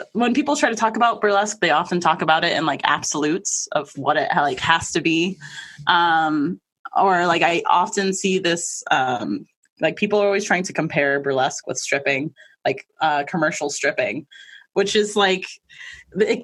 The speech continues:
they fall into a lot of pitfalls of, like,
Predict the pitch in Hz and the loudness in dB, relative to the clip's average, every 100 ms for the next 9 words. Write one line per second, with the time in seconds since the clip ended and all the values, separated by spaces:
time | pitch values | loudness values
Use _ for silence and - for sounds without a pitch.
0 | - 233 220 262 277 311 349 277 185 190 | -2 0 2 2 2 2 2 2 4 2
1 | 196 196 185 - 226 226 214 175 147 165 | 2 0 -2 2 2 2 0 -2 0 2
2 | 151 151 - | 2 -2 -8